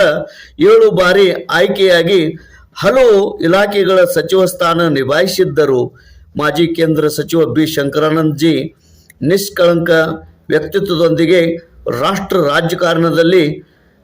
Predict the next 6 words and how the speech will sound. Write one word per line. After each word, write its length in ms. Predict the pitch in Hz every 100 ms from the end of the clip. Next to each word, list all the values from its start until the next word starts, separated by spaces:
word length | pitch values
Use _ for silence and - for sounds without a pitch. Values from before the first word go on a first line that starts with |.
| 131
ದೀರ್ಘಕಾಲ 840 | 175 226 214 208 190 170 170 170 170
ಗುರುತಿಸಿಕೊಂಡಿದ್ದರು 1200 | - 143 165 233 - - 196 160 165 - 160 160
ಎಂದು 520 | 147 202 180 165 165 - - -
ಜಿಲ್ಲಾ 220 | 160 185
ಉಸ್ತುವಾರಿ 760 | 208 180 180 190 180 170 165 165
ಸಚಿವ 320 | 147 - 190